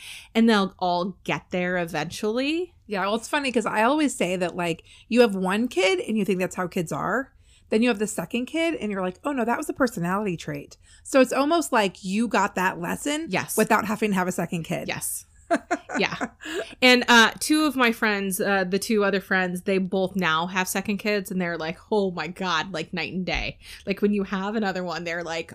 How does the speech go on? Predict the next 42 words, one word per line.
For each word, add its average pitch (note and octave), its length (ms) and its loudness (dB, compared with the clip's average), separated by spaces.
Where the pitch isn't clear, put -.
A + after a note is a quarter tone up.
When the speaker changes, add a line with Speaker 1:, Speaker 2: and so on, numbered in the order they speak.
Speaker 1:
almost F3+ 340 -6
always C#3+ 300 -4
completely G3 880 -4
opposite. E3 640 -4
Speaker 2:
Mm-hmm. D#3+ 400 -8
Speaker 1:
But G#3+ 180 -2
I A#3 160 4
always D4+ 260 2
tried G#3+ 260 -2
to, F#3 160 -4
'cause G3 160 -8
that G3 140 -4
was G3+ 100 -2
something F#3+ 280 -4
that - 100 -10
you B3 240 -4
had D4 80 0
always D3+ 300 -4
said - 180 -8
to - 120 -16
me, E2+ 180 -10
'cause F#3+ 200 -8
you B3+ 140 0
had A3 180 -4
both D#3+ 280 -4
your - 100 -10
kids - 340 -10
before D3+ 280 -10
I D#3+ 40 -8
had E3 140 -12
my - 100 -12
first - 240 -12
kid. - 200 -12
Um, E3 440 -6
so G#3 220 2
I A3 120 4
kinda D4 300 0
knew F3 320 -6
that G3+ 320 0
going E3+ 320 -6
in. D3 400 -6
Speaker 2:
Yeah. - 180 -2